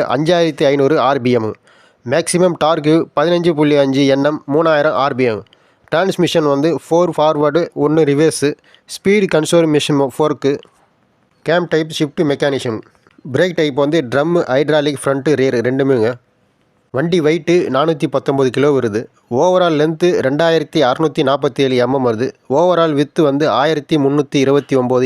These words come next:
எம்எம் வருது. ஓவரால் ஹைட் வந்து ஆயிரத்தி எழுநூத்தி நாற்பது எம்எம் வருதுங்க. கிரவுண்ட் கிளியரன்ஸ் வந்து நூத்தி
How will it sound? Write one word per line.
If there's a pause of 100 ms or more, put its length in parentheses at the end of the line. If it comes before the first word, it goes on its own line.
எம்எம்
வருது. (520)
ஓவரால்
ஹைட்
வந்து
ஆயிரத்தி (100)
எழுநூத்தி
நாற்பது (100)
எம்எம்
வருதுங்க. (420)
கிரவுண்ட்
கிளியரன்ஸ்
வந்து (160)
நூத்தி